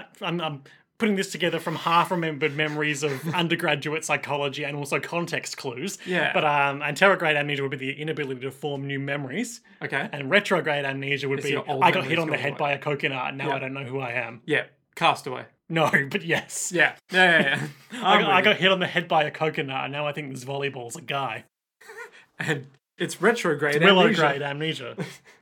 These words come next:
Speaker 2: <laughs> I would love if they were just like, "So then we have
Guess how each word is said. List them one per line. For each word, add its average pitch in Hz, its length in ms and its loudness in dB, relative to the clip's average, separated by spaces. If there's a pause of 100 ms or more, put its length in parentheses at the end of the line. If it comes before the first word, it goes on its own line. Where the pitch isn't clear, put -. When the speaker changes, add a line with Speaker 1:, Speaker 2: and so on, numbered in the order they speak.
(280)
Speaker 2:
<laughs> 370 100 0 (1600)
I 185 100 -2
would 185 160 2
love 170 240 -2
if 147 120 -12
they 151 140 0
were 143 100 2
just 139 160 -6
like, 143 180 -6 (180)
"So 160 180 -2
then 185 160 0
we 226 80 -6
have 202 160 -6